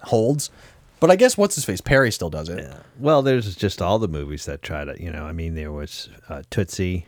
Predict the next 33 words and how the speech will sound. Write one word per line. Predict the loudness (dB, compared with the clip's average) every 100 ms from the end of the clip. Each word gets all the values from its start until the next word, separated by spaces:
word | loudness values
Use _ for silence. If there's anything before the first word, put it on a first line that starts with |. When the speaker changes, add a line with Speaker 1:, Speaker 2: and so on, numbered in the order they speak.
| -2
Speaker 1:
Hmm. | 0 0 -2 -6 _ _ -20 -20 -16
Speaker 2:
and, | -14 -12 -12
um, | -10 -12 -12 -14 -16 -8
Missus | -6 -4
Doubtfire. | -4 -4 -4 -4 -4 -6 -8 -16 _
Speaker 1:
Yep. | -2 -2 -2 _ _ _
Yep, | -6 -6
yep, | -8 -10
yep, | -10
yep. | -12 -10 -10 -10 -16 -20 -20 -20 _ -6
Good | -4
one. | -2 -4 -6 -16 0
<laughs> | 0 0 -4 0
Children! | 4 8 8 8 6 8 8 6 4 4 4
<laughs> | 2 -2 -2 0 -2 -2 _ -2
Yeah. | 2 2 2 2
I, | 4 6 6 6 4
I'm, | 4 -2
I'm, | 2 4 4 -2 _ 2
I'm | 6 6
okay | 8 6
with | 8
actually | 6 4 4
leaving | 4 6
Murdoch | 6 6 6
Scramble | 4 4 4 4 0 2
off | 2 2
this | -2 -8
one, | -6 -8 -4
just | -4
because | -2 2 2 2 4
these | 4 6
movies | 6 6 6 4 0